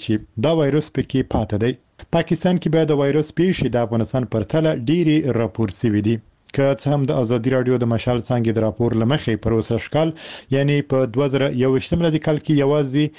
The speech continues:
یوه پیښه پاکستان کې ثبت شوې وه، خو سږ کال دوه زره دوه ویشتم کال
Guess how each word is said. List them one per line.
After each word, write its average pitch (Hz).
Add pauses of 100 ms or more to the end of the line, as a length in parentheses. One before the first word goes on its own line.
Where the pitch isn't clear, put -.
(300)
یوه 156
پیښه 120 (100)
پاکستان 110
کې 107
ثبت 101
شوې 104
وه، 113 (220)
خو 131
سږ 165 (120)
کال 151 (420)
دوه 160
زره 151
دوه 139
ویشتم 170 (100)
کال 107